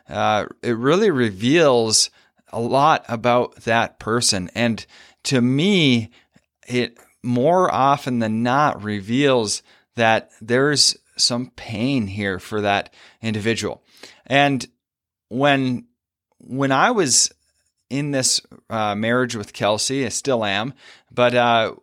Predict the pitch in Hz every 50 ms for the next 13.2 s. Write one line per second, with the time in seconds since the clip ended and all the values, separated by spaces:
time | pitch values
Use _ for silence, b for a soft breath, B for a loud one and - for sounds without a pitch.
0 | _ _ - 101 127 135 139 139 135 127 123 117 117 117 113 113 113 120 160 185
1 | - 147 123 - - 127 120 110 - _ b b b b b b b b b b
2 | b b b b b b - - 120 120 123 120 117 117 113 - - 131 135 127
3 | 123 127 123 123 113 - _ - 127 127 123 123 147 185 196 170 151 131 113 -
4 | - - - _ _ _ _ _ _ _ - - - 165 175 - - 170 139 127
5 | - - 143 131 131 - - 127 113 110 110 120 127 131 123 120 110 107 101 -
6 | - 120 120 - _ _ - 120 127 123 110 123 135 143 151 151 139 127 - -
7 | - - - - - - 160 151 170 180 165 151 135 - - - - - 120 113
8 | 113 107 104 - - - - 123 120 123 123 - - 104 107 101 92 - - 127
9 | 123 120 120 120 117 110 104 104 104 - 107 98 98 95 92 87 90 85 87 87
10 | 87 98 120 120 - - 147 135 - - - 135 131 135 143 139 139 135 135 B
11 | B B B B B - - 117 120 117 110 110 107 107 104 - 110 104 107 107
12 | 101 - - - - - 107 98 92 92 92 87 87 98 101 113 123 123 127 135
13 | 135 123 120